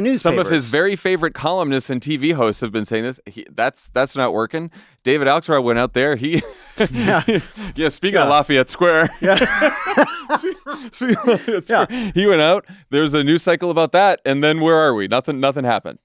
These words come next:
Speaker 1: Nothing really happened. So it's like, again, it's Joe Biden's gonna make a decision. Again, a lot of the filing deadlines, uh, for primaries are, have, have passed, more about to pass in the next coming week. So again, unless Joe Biden wakes up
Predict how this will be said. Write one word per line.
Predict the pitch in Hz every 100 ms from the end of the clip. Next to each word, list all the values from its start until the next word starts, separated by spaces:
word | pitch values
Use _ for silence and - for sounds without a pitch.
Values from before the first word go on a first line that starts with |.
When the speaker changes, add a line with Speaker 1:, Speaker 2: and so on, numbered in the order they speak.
| -
Speaker 1:
Nothing | 117 117
really | 117 117 113
happened. | 110 82 87
So | 120
it's | 135
like, | 117
again, | 120 143 95
it's | 87 92
Joe | 110 117
Biden's | 117 120 123 107
gonna | 110
make | 101 98
a |
decision. | 120 110 98 107
Again, | - 104 110 104 _ _ _
a | 104
lot | 98 98
of | 113
the |
filing | 127 - 135 156 151
deadlines, | 147 151 151 151 156 - _ _ _ _
uh, | 117 110
for | 110 117
primaries | - 127 131 151 156 160 147 -
are, | 101 101 98
have, | 117 92
have | - 104 90
passed, | 127 135 143 -
more | 104 120 135
about | 127 131
to | 135
pass | 127 123 131
in | 107
the |
next | 98 104
coming | - 98 92
week. | 123 135
So | - 104 - 196 _
again, | - 120 107
unless | 104 127
Joe | - 131
Biden | 131 120 107
wakes | 95 110 143 -
up | 175 180 -